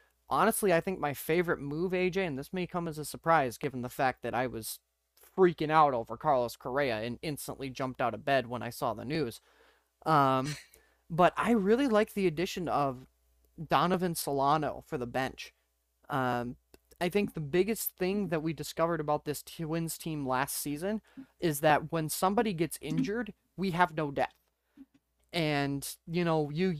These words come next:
you get Byron Buxton injured, and then all of a sudden in comes Mark Contreras to play center field. It's like, "Yeah, great.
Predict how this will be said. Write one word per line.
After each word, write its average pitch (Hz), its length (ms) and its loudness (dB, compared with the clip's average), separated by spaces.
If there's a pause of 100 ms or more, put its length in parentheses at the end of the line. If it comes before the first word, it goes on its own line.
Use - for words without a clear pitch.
you 180 140 -2
get 160 240 2
Byron 175 380 6
Buxton 165 440 2
injured, 139 380 -4
and 147 160 -2
then 143 80 -2
all 151 160 2
of 151 60 -4
a 156 40 -8
sudden 156 280 -4
in 165 200 -4
comes 139 300 -6
Mark 143 500 4
Contreras 170 840 0
to 147 80 -10
play 139 220 -2
center 123 320 -4
field. 120 320 -2
It's 120 140 -8
like, 127 120 -4
"Yeah, 139 200 2
great. 135 340 0